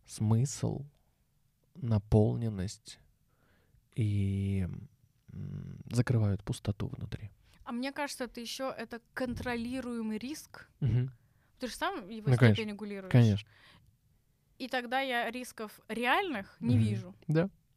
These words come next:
Speaker 1: да, да. Это инфантильная детская история такая.
Speaker 2: Окей, погнали?
Speaker 1: Давай, Жги.
Speaker 2: Моя любимая.
Speaker 1: Ох, я.
Speaker 2: Деньги не приходят легко, чтобы они пришли, нужно вжобывать.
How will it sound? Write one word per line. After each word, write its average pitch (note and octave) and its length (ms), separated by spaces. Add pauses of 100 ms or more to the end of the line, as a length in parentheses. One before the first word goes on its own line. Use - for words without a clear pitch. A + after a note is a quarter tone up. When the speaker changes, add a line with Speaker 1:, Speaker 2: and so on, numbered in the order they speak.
(140)
Speaker 1:
да, D#3 200 (100)
да. C#3+ 200 (140)
Это F3 260
инфантильная G#2 540
детская - 320
история - 340
такая. - 240 (480)
Speaker 2:
Окей, C#4 360 (140)
погнали? C4+ 560 (180)
Speaker 1:
Давай, G2 300
Жги. - 160
Speaker 2:
Моя A3+ 180
любимая. G#3+ 480 (200)
Speaker 1:
Ох, G2+ 320
я. F2+ 200
Speaker 2:
Деньги B3 640
не A#3+ 400
приходят A#3+ 580
легко, B3 560 (120)
чтобы A#3+ 380
они B3+ 240
пришли, A3+ 580 (100)
нужно A#3 560
вжобывать. F#3+ 880